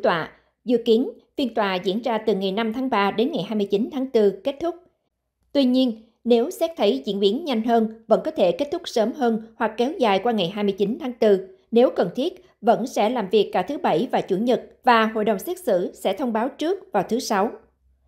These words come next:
Chủ tọa yêu cầu tất cả các luật sư phải có mặt, nếu vắng mặt thì coi như tự ý từ bỏ quyền bào chữa và hội đồng xét xử sẽ cắt phần này. Chủ tọa cũng lưu ý,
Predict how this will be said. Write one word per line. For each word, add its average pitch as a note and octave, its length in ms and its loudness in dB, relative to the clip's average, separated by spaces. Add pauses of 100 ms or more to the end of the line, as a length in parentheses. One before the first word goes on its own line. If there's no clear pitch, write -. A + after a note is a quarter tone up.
(300)
Chủ B3+ 100 0
tọa B3 140 4
yêu F#3+ 160 2
cầu G#3+ 240 4
tất - 240 -4
cả F#3 160 0
các D4 140 -8
luật A#3 140 -4
sư A3+ 280 0
phải F#3 100 -4
có B3+ 100 -6
mặt, B3+ 300 -4
nếu A3 260 0
vắng C4+ 300 -6
mặt A#3 220 -2
thì G#3 140 2
coi A#3 120 0
như A3+ 320 2
tự F3+ 160 2
ý B3 320 0
từ A3 120 4
bỏ F#3+ 320 0
quyền F#3+ 220 2
bào F3+ 140 0
chữa F3 380 0 (320)
và A3+ 100 0
hội A3 180 -2
đồng G3+ 160 2
xét E4 200 -8
xử E3 300 0
sẽ F#3 220 -2
cắt - 280 -10
phần E3+ 200 -4
này. E3 240 -2 (880)
Chủ A#3 120 8 (100)
tọa F#3+ 320 0
cũng A3 260 0
lưu A#3+ 200 4
ý, B3 300 0